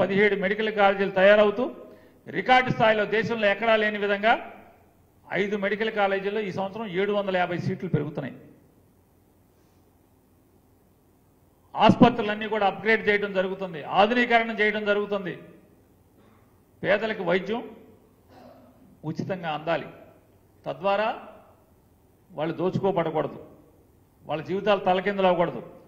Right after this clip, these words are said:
వాళ్ళ పిల్లలకు చదువు మీద పెట్టుబడి పెట్టడం ద్వారా ఆ కుటుంబంలో పేదరికం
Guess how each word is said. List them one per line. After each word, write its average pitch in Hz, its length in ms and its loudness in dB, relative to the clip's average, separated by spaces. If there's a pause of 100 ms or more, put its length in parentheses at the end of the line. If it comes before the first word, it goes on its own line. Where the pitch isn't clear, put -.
(140)
వాళ్ళ 160 140 -2 (120)
పిల్లలకు 214 360 2
చదువు 214 320 6
మీద 220 140 6 (1500)
పెట్టుబడి 185 440 0
పెట్టడం 175 320 -4
ద్వారా 175 220 0 (540)
ఆ - 20 -10 (120)
కుటుంబంలో 165 400 -6 (100)
పేదరికం 143 420 -4